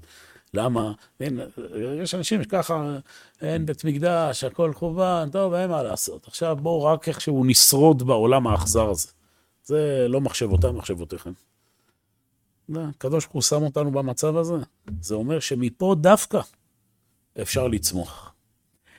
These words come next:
"כי כאשר ירד הגשם והשלג מן השמיים, ושמה לא ישוב, כי אם ירווה את הארץ, והולידה והצמיחה, ונתן זרע לזורע ולחם לאוכל, כן יהיה דברי אשר יצא מפי,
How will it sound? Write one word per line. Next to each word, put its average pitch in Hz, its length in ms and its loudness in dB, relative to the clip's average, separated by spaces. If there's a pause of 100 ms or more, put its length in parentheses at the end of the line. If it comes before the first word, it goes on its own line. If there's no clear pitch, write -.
(280)
"כי 113 140 0
כאשר 147 460 10
ירד 208 320 12
הגשם 190 440 8
והשלג 170 460 6
מן 165 160 4
השמיים, 147 520 4
ושמה 175 380 4
לא 170 200 6
ישוב, - 460 0 (260)
כי 160 220 4
אם 156 100 10
ירווה 160 420 12
את 214 120 4
הארץ, 190 560 4
והולידה 139 440 6
והצמיחה, 139 680 2 (460)
ונתן 110 460 4
זרע 165 280 6
לזורע 135 500 6
ולחם 139 360 2
לאוכל, 165 520 2 (460)
כן 220 340 10
יהיה 196 240 10
דברי 156 420 8
אשר 151 220 2
יצא 131 300 4
מפי, 139 440 2